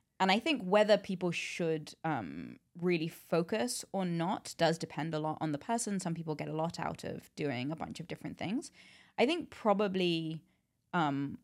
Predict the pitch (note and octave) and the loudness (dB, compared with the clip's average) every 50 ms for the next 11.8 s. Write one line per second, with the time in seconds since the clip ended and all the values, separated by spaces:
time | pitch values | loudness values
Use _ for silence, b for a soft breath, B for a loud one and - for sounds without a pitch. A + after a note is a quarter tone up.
0 | _ _ - F3+ F#3 F3 E3+ E3 E3 D#3+ D#3+ E3+ F#3 F3 F3 F#3 F#3 - - F#3+ | _ _ 0 2 2 4 4 4 4 4 4 4 4 2 0 -2 -2 -4 -2 -2
1 | F#3 F#3 - - F#3 F3+ F3 - F#3 F3 E3+ E3+ E3+ - F3+ F3 E3+ F3 E3+ - | 0 -2 -2 -2 -2 -2 -2 -2 -2 -2 -2 -2 -2 -2 -2 0 0 0 -2 -2
2 | - E3+ E3+ E3 E3 E3 D#3+ D#3 - - - - E3+ E3+ D#3 D3+ D3 D3 C#3+ C3 | -2 0 2 2 2 0 0 -4 -8 -12 -6 -2 0 2 2 2 2 0 0 0
3 | B2 G#2 A#2 A#2 F#2 E2+ - - _ _ _ _ - - - E3 E3 E3+ F3 E3+ | -2 -2 -4 -4 -6 -8 -8 -12 _ _ _ _ -8 -4 -2 0 0 0 0 2
4 | E3 D#3+ - - E3 D#3+ E3 D#3+ - - C#3+ D3+ - - D#3+ - - E3 D#3 - | 2 0 0 -2 -2 -4 -4 -4 -2 -2 -2 0 -2 -4 -8 -6 -4 -6 -6 -4
5 | - E3+ D#3 - D3+ D3+ D3+ - - C#3 - - - - - C#3+ C#3+ - - G3 | -6 -10 -6 -4 -4 -4 -6 -6 -8 -8 -8 -8 -6 -4 -4 -4 -4 -4 -4 -2
6 | G#3 A3 A#3 A#3+ B3 B3 B3+ B3+ B B B B B B B - D#3+ D#3+ D3 D#3 | -2 0 0 0 0 0 -2 -2 B B B B B B B -6 -2 0 2 2
7 | D#3 E3 E3+ F3+ F#3 F#3+ F#3+ F#3 F#3 - F#3 F3+ C#3+ E3+ E3+ F3 E3+ E3+ D#3+ D#3+ | 2 2 2 2 2 0 0 0 0 0 0 2 2 0 0 0 0 0 0 0
8 | E3+ E3+ - E3+ E3 - E3+ E3 - D#3+ D#3+ D#3+ D#3+ - - D#3+ D3 E3 E3 D#3+ | 0 -2 -4 -6 -6 -6 -6 -4 -2 -2 -2 -2 -2 -4 -6 -6 -4 -2 -2 -2
9 | D#3 D3+ - C3+ C#3 C#3 D#3 E3+ E3+ E3+ D#3+ D#3 D3+ D#3+ E3 F3 F3 F#3 F#3 - | -2 -2 -2 -2 -2 0 0 0 0 0 0 0 0 0 0 0 -2 -2 -4 -4
10 | - F#3+ F#3 - - F3+ F3 F#3 A3+ D4 G#4 A#4+ - - - D3 - - - C#3+ | -6 -8 -8 -6 -4 -2 0 0 0 -2 -4 -6 -6 -6 -6 -6 -4 -2 -2 -2
11 | C#3 B2 C3 B2+ - - - - D#3 D3+ A2 F#2+ F#2 G2+ B2+ | 0 -2 -2 -4 -4 -4 -4 -2 -2 -2 -2 -2 -4 -4 -4